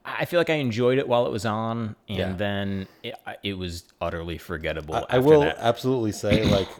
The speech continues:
Speaker 2: almost without any sort of, uh, humor or anything, like,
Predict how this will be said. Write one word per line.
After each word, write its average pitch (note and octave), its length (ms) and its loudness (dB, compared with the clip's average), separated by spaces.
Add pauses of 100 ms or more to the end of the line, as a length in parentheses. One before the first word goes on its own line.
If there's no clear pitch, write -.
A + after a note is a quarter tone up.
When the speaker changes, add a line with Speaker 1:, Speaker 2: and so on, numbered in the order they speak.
Speaker 2:
almost G#2+ 380 0 (200)
without G2 380 0
any F#2+ 180 -4
sort G2+ 280 -4
of, - 320 -8 (480)
uh, E2+ 320 -8 (120)
humor G#2 500 -2
or F#2 240 -2
anything, G2 460 -4
like, F2+ 220 -6